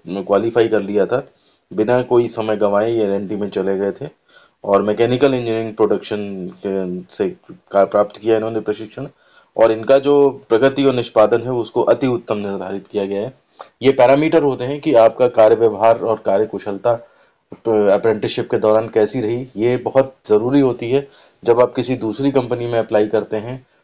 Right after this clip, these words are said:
तो वहाँ पर ये चीज़ आपकी देखी जाती है कि अप्रेंटिसशिप के दौरान जो है, आपका बिहेवियर या आपका इस तरह से व्यवहार वगैरह और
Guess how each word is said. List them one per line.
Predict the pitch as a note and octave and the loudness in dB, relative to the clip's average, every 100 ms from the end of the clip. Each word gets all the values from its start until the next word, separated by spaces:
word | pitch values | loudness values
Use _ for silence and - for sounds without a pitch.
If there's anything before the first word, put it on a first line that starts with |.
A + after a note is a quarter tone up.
| _ | _
तो | G#2+ | -2
वहाँ | G#2 B2+ B2 | 0 0 0
पर | C3 | 0
ये | A#2 A#2+ | -2 -4
चीज़ | B2 A2+ | 0 2
आपकी | A2 A#2 | 2 0
देखी | G#2+ G#2 C3+ | -4 -2 0
जाती | A#2+ A2 | 0 0
है | B2 | -2
कि | B2 | 0
अप्रेंटिसशिप | A2+ - A2 G#2 A2 A2+ - | 0 2 0 -2 -8 -8 -4
के | A2 | -2
दौरान | G#2+ G#2 G#2+ | 0 0 -2
जो | G#2 | -4
है, | G#2 | -6
आपका | - A2+ | -6 -8
बिहेवियर | F#2+ G2 F#2+ G2 A2 - _ _ _ - | -6 -10 -10 -6 -6 -8 _ _ _ -2
या | G2+ | 2
आपका | G2 F#2+ A2 | 2 2 0
इस | G#2 A2+ | 0 0
तरह | G#2 | -2
से | G2 A2 | -2 -2
व्यवहार | G#2 G#2 F2 G#2 G#2 | 0 0 0 0 0
वगैरह | G#2 G2+ G2+ | 0 -2 0
और | G2+ G#2 | 2 0